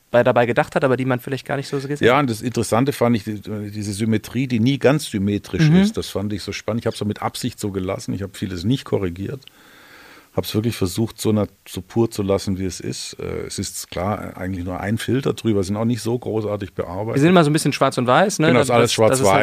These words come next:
Speaker 2: schwarz-weiß
Speaker 1: nicht
Speaker 2: und sehr
Speaker 1: abgelenkt ist.
Speaker 2: harter Kontrast und,
Speaker 1: Ja.
Speaker 2: und, äh, möchte nicht alles verraten, wie ich's gemacht hab.
Speaker 1: <laughs>
Speaker 2: Und es war auch so ein bisschen der Gedanke, so unsere Sehgewohnheiten auf den Kopf zu stellen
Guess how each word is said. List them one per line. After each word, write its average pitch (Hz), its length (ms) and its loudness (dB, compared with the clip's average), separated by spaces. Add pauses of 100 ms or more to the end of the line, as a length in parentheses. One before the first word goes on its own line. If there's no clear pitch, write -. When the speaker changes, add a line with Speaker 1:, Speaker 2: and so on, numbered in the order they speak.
(120)
Speaker 2:
schwarz-weiß - 40 -6
Speaker 1:
nicht 120 80 6
Speaker 2:
und 107 120 0
sehr 151 160 4
Speaker 1:
abgelenkt - 80 0
ist. - 80 2
Speaker 2:
harter 104 240 2
Kontrast 90 600 -6
und, 87 180 -6
Speaker 1:
Ja. 113 120 0
Speaker 2:
und, 85 140 -10
äh, - 20 -8 (1300)
möchte - 240 -2
nicht 82 200 -6
alles 110 220 2
verraten, 82 400 -4
wie 87 60 -4
ich's 80 120 -8
gemacht 85 300 -4
hab. 110 160 -2 (400)
Speaker 1:
<laughs> - 500 -4
Speaker 2:
Und 90 380 -4
es 90 140 -10
war 101 80 4
auch 120 120 6
so 131 80 0
ein 120 60 4
bisschen 117 200 2
der 113 100 4
Gedanke, 107 420 -2
so 113 180 -2
unsere 117 280 -2
Sehgewohnheiten 92 1000 0
auf 76 100 -12
den 85 80 -8
Kopf 78 280 -8
zu - 80 -12
stellen 78 400 -12